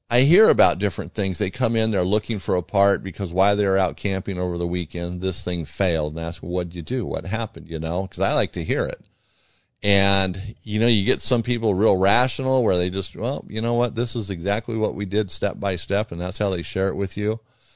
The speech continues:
And other ones like, "Oh man, we were running around. We didn't know what to do." And finally we,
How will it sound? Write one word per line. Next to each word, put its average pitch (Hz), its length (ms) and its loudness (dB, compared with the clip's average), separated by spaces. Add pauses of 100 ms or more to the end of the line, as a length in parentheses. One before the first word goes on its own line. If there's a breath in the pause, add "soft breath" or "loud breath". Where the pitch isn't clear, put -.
(160 soft breath)
And 90 100 0
other 117 220 6
ones 104 300 4
like, 87 220 0
"Oh 101 200 2
man, 98 240 -4
we 104 120 0
were 92 80 0
running 101 280 2
around. 101 340 0
We 95 100 0
didn't 92 180 -2
know 98 100 -4
what 95 160 -2
to - 100 -10
do." 117 380 4
And 90 140 -2
finally 110 320 0
we, 90 200 -4